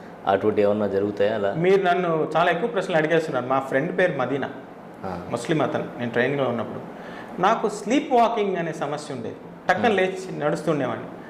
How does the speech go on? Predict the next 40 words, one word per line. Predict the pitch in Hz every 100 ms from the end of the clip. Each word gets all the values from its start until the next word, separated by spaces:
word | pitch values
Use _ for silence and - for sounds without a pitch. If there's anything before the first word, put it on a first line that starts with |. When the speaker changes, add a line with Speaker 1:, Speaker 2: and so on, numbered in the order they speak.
| - - -
Speaker 2:
వాళ్ళందరూ | 202 240 277
అనేవాళ్ళు, | 233 226 190 151
"దెయ్యం | 160 214
తిరుగుతోంది, | 208 202 185
దెయ్యం | 160 160 175
తిరుగుతోంది." | 160 139 120
నాకు | 127 170
తెలియదు | 196 220
దెయ్యం | 165 185 190
నేనే | 175 175
అని. | 143 107 - - - - 131
Speaker 1:
<laughs> | - 147 139 - - - - -
Speaker 2:
తను | 247
మంచి | 220 233 320 - 294 226 180 139 127 110 - - 110
టెక్నిక్ | 190 190 294 -
ఇచ్చాడు | - 131
మా | 131
ఫ్రెండ్. | 135 170 196 - -
అంటే, | 151 240
లోన్లీనెస్ | 220 190 233 277 294 269 269
ఎలా | 208 220 254
దూరం | 208 233 233
అవుతుందంటే, | 214 202 180 139 160 196
ఫ్రెండ్‌షిప్స్ | - 202 262 302 - 196
ఎలా | 202
డెవలప్ | 220 180 175
అవుతాయి. | 139 127 - - -
ఇప్పటికీ | 190 185 254 262
నేను | 247
అతనిలో | 208 190 170
టచ్లో | 160 156 - 165
ఉన్నాను. | 135 117
ఎప్పుడు | 113 113 214 214 120
ముప్పై | 120 127 135
ఐదేళ్ళు, | 131 156 160 151 135
నలభై | 123 127
ఏళ్ళు | 160 185
అయిపోయింది | 160 139
ఆ | 127
సంఘటన. | 131